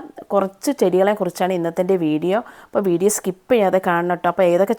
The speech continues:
ചെടിയാണെന്ന് നിങ്ങൾക്ക് മനസ്സിലാവുള്ളൂ. നമ്മുടെ ഈ അലങ്കാര ചെടികളായിട്ട് വളർത്തുന്ന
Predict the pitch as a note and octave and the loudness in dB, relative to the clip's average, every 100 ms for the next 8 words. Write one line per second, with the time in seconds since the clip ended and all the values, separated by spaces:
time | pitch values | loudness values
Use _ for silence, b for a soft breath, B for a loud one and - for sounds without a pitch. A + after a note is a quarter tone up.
0 | G3+ F#3 G3 F#3 F3 F3+ F#3 G3+ D#3+ E3 | 0 2 0 0 0 0 0 0 -2 -2
1 | G3 F3+ F#3 A#3 B B B F#3 F#3 G3+ | -2 0 0 0 B B B 0 2 2
2 | A#3 F#3+ F3+ - F3 F3+ F#3+ G#3+ A#3+ A#3+ | 2 2 0 2 2 4 8 8 8 2
3 | F#3+ G#3 G3+ G3 G#3 F3 E3+ F#3+ | 2 2 2 2 2 0 -2 -4